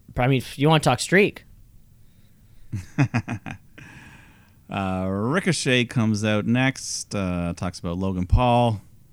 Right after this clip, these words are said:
Speaker 2: Everyone knows he doesn't belong here. You may have had a few special moments, but I'm special every week.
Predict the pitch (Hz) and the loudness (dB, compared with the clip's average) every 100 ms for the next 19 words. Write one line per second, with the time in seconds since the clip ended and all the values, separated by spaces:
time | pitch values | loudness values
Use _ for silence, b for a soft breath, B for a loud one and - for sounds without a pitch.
0 | - - 101 95 95 101 95 98 95 90 | -18 -10 -8 -4 -2 -2 -4 -8 -8 -8
1 | 90 98 98 92 90 92 92 95 95 92 | -6 -6 -4 -4 -4 -4 -2 -4 -4 -6
2 | 87 90 85 87 82 - 123 110 - 123 | -6 -6 -6 -6 -8 -6 -4 -4 -4 -6
3 | 104 101 107 170 220 165 160 - - 113 | -4 -2 2 4 4 2 0 -4 -4 -2
4 | 117 - 113 - 107 101 95 127 127 - | -4 -4 -8 -6 -6 -4 -4 -2 -2 -4